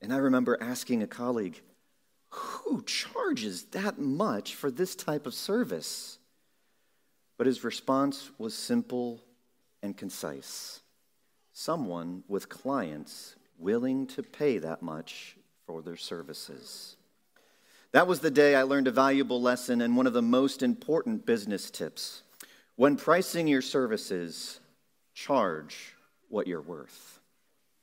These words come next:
So how do we determine what something is worth? Well, if we take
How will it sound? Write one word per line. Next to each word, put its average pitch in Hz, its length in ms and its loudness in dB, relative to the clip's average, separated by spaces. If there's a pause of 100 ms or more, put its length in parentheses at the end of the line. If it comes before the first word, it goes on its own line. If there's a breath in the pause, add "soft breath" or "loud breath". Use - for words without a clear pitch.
(680)
So - 120 8
how 151 140 6
do 160 60 0
we 160 140 2
determine 156 640 2 (220 loud breath)
what 135 160 4
something 165 520 2
is 117 200 2
worth? 143 540 0 (1300)
Well, 107 200 4
if - 100 -4
we 123 80 2
take - 320 4